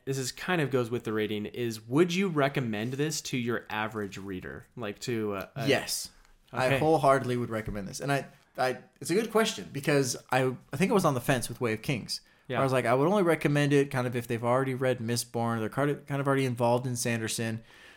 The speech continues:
Speaker 2: I think Words of Radiance, I would probably recommend to anyone who's read, obviously, the first book.
Speaker 1: Read,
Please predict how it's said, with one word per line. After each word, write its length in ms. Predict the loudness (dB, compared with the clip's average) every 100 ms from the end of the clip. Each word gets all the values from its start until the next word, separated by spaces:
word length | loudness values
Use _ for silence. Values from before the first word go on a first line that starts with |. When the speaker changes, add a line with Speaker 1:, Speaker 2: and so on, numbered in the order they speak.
| 0
Speaker 2:
I 120 | 2
think 300 | 6 4 2 _ _ _ _ _ -6
Words 380 | 2 4 6
of 140 | 4 4
Radiance, 520 | 2 4 2 0 -4 0
I 120 | 2
would 180 | 2 0
probably 480 | 2 4 4 0 0
recommend 680 | 2 0 0 -2 -2 -4 -8 _ _ _ _ _ _ _
to 220 | -2 0 0 4
anyone 540 | 6 6 4 4 2
who's 300 | 0 -2 -4
read, 520 | -2 0 2 0 -2 -12 _ _ _ _ -2
obviously, 280 | 0 0 -4
the 60 |
first 320 | -2 -2 -2 -2
book. 220 | -2 -2 -10 0
Speaker 1:
Read, 220 | 2